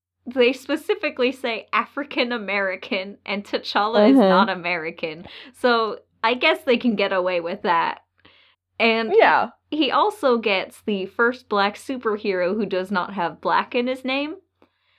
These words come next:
Speaker 2: <laughs>
Speaker 1: which also they can get away with because they say superhero. Because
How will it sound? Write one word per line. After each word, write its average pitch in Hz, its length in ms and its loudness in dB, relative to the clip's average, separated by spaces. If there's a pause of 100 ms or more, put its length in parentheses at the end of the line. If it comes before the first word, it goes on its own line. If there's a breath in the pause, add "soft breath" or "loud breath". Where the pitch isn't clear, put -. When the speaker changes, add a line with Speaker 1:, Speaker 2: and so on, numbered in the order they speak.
(140)
Speaker 2:
<laughs> - 960 0
Speaker 1:
which 269 520 0 (100)
also 269 920 0
they 247 220 4
can 247 160 0
get 240 180 0
away 196 300 0
with 180 280 -4
because 220 340 -4
they 208 120 0
say 185 240 -2
superhero. 220 1200 0 (440 soft breath)
Because 247 420 2